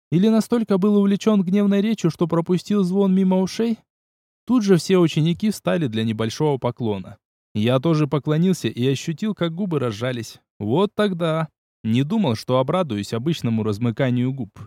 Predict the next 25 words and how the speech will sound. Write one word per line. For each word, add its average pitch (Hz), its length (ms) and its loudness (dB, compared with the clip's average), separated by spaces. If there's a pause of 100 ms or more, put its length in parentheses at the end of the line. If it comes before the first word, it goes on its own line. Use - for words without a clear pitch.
(360)
Надо 208 360 0
же, 190 220 -2 (100)
мелочь, 190 420 0
а 202 60 2
приятно. 160 580 -2 (420)
Я 120 220 0
даже 139 220 0
пошлепал 139 540 -4
ими, 107 180 -2
чтобы 110 320 -6
привести 123 420 -2
в - 60 -8
порядок. 113 580 -6 (500)
Птичка 220 440 -2
с 165 60 -6
белым 180 340 0
ободком 170 420 -2
возле 165 260 -2
глаз 190 240 -2
все - 240 -8
так 190 200 -2
же 117 100 -6
сидела 131 420 -2
за 120 160 0
окном. 120 400 -6